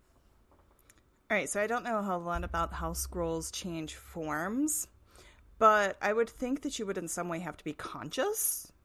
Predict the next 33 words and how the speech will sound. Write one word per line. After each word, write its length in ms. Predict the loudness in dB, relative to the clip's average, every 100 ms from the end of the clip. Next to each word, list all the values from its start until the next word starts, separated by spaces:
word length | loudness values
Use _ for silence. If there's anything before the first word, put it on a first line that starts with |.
| _ _
for 80 | 0
that 140 | 2 4
to 60 |
happen. 420 | 2 2 0 -2 -6 _ _
Like, 160 | 2 2
at 80 |
least 260 | 0 0 0
think, 380 | 0 0 -4 -10 -20 -20 _ _ 4
"I 60 |
wanna 180 | 4 4
turn 200 | 4 2
into 280 | 2 0 2
a 280 | 2 0 -2
duck." 480 | 0 -2 0 -8 -10 -20 -20 -20 -20 -20 -20 -20 -16 -16 -16 -18 -20 -8
And 160 | -4 -2
that 180 | -4 2
duck 320 | 2 2 0
would 220 | -2 -2
somehow, 340 | -2 0 0 -2
to 100 | -4
turn 240 | -4 -2
into 180 | -2 -4
something 360 | -4 -4 -2 0
else, 260 | 0 -2
have 160 | -6 -8
to 60 | -6
have 180 | -4
that 180 | -4 -6
thought. 580 | -8 0 2 4 2 -2 -18 -20 -20 -20 -20 _
So 200 | -4 0
the, 360 | 2 0 -2 -4
it 140 | -2 0
would 140 | 0